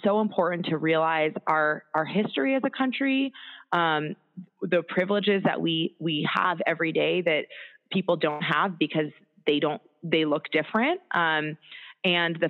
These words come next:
familial history and understanding of, like, what it means to grow up Black in America. Like, the fact that my parents never had to sit down with me and have the talk. And a lot of, and every Black kid will tell you they know what the talk is, which is that you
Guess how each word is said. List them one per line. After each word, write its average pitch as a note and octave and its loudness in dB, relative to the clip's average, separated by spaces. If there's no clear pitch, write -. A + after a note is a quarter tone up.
familial E3 2
history D#3+ 2
and D#3 0
understanding D#3 0
of, C#3+ 0
like, C#3+ 0
what E3 2
it E3+ -2
means G3 0
to F#3 2
grow D3 2
up D3 -4
Black C#3+ 0
in D3+ -4
America. C#3+ 0
Like, D#3 0
the F#3 2
fact G3 0
that G#3 0
my E3+ 2
parents F#3 0
never D#3+ 2
had D3+ -2
to - 0
sit F#3+ 0
down D#3 2
with A3 -2
me D3+ 0
and D3+ 0
have D3+ 0
the D3+ 2
talk. - 0
And E3+ 0
a E3+ 2
lot E3 2
of, F3+ -2
and F3 2
every G#3 2
Black F#3+ 0
kid F3+ 0
will D#3 0
tell F#3 0
you E3 2
they D3 2
know D3+ 2
what D3+ 0
the D3 0
talk D#3+ 0
is, E3+ 0
which D#3+ 0
is D#3+ -2
that D3+ 0
you D3 -4